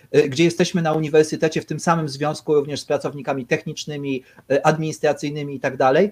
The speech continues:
niż tego typu, y, aktywność właśnie, y, y, wiesz, y, y, elitarna. Więc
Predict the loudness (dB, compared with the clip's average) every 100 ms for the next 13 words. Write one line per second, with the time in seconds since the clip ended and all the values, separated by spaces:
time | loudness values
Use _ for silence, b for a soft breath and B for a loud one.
0 | b b -2 4 4 6 4 4 4 4
1 | 4 4 4 6 6 4 0 0 2 2
2 | 0 0 0 0 0 2 2 2 2 2
3 | 2 4 4 4 4 2 0 -4 -4 -2
4 | 0 0 -2 -4 0 2 2 2 0